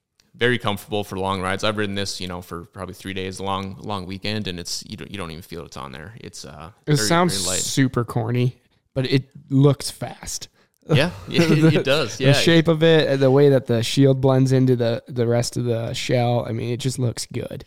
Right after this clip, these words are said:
Speaker 1: The, the chin bar that we, you know, we designed on this guy, it's, uh, it, it helps define that for sure.
Speaker 2: Yeah.
Speaker 1: Um, but that chin bar is also functional on directing the air into this, these chin bars we have here, the,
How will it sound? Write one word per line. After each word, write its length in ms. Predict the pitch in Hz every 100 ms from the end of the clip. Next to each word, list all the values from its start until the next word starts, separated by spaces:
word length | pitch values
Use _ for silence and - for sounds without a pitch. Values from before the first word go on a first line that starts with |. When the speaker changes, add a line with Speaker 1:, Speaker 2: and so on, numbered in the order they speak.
| - -
Speaker 1:
The, 80 | 104 -
the 80 | 113
chin 260 | - 139
bar 280 | 131 127 127
that 140 | 107 98
we, 100 | 107
you 240 | 101 -
know, 160 | 101 95
we 160 | 95
designed 340 | 92 92 95 95
on 80 | 95
this 180 | 95 -
guy, 240 | 98 95
it's, 360 | 90 90 - -
uh, 300 | 95 90 90 - _ _
it, 200 | 110 98
it 160 | 98 104
helps 240 | 101 -
define 320 | - - 92
that 180 | 90 87
for 120 | -
sure. 200 | 90 110
Speaker 2:
Yeah. 160 | 107 - - - - _
Speaker 1:
Um, 580 | 98 95 92 87 87 90 _ _ _ _
but 100 | 110
that 120 | 101
chin 160 | - 156
bar 180 | 113 107
is 80 | 113
also 220 | 113 -
functional 640 | - 117 - 101 95 92 _ -
on 520 | 104 95 92 90 95 _ _ _ _ _ _ -
directing 340 | 110 - 104
the 80 | 90
air 180 | 101 98
into 140 | 95
this, 200 | 92 -
these 200 | 90 82
chin 180 | 98 90
bars 220 | 85 90
we 80 | 95
have 240 | 90 90
here, 220 | 98 90
the, 140 | 87